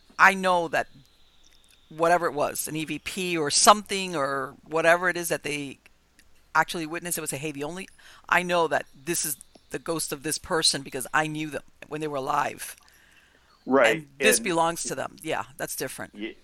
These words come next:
Speaker 2: yeah, and, and sometimes, uh, with, for instance, the, the ghost of Janis Joplin reportedly haunts, uh,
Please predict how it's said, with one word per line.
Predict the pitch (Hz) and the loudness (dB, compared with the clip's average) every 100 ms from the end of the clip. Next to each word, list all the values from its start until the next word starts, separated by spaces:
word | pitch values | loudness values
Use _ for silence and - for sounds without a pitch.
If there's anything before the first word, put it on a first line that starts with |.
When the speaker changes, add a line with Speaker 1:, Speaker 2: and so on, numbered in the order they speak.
| _ _ _ - - - | _ _ _ -20 -20 -6
Speaker 2:
yeah, | 131 135 113 | 2 6 6
and, | 110 123 117 113 - | 2 -2 -6 -10 -10
and | 123 127 | -8 -8
sometimes, | - 139 131 131 120 104 101 - | -6 -6 -4 -6 -6 -6 -12 -12
uh, | 110 95 95 | -6 -4 -6
with, | 92 104 104 - _ _ _ _ _ _ _ - | -8 -8 -8 -10 _ _ _ _ _ _ _ -14
for | - | -6
instance, | 135 123 127 113 | -6 -6 -8 -8
the, | - 110 101 - 107 | -2 0 0 -6 -12
the | |
ghost | 95 110 104 92 | -4 -2 -2 -10
of | |
Janis | 98 95 90 | -10 -8 -8
Joplin | - 101 92 - 95 98 | -4 -2 -2 -4 -10 -10
reportedly | 95 - 107 101 90 92 87 85 _ _ _ _ - | -12 -4 -2 -2 -4 -8 -8 -12 _ _ _ _ -2
haunts, | 113 101 95 - 110 | 2 2 0 -6 -2
uh, | 90 87 | 0 0